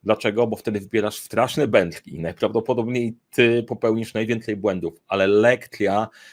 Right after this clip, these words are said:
z tego jest niesamowita. E, dlatego, e, i jak wybieramy ludzi do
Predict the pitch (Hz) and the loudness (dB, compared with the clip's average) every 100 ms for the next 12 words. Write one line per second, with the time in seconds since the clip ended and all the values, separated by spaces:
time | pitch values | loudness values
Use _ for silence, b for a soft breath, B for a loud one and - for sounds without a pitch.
0 | _ - - 107 110 98 92 95 - _ | _ -6 -2 0 0 0 -2 -4 -10 _
1 | - 98 - 101 92 90 - - b b | -10 -8 -4 -6 -6 -8 -10 -14 b b
2 | b - 95 98 98 110 - 120 117 113 | b -4 -2 -2 0 0 0 0 2 4
3 | 107 107 107 113 - 101 101 98 107 107 | 4 2 -4 -16 -8 -4 -4 -4 -6 -6
4 | 110 107 107 - - 110 107 101 110 117 | 0 0 0 -6 -10 -6 -6 -6 -4 -2
5 | 113 110 131 120 95 90 95 - 92 92 | 0 -2 -4 -6 -6 -8 -8 -4 -2 -2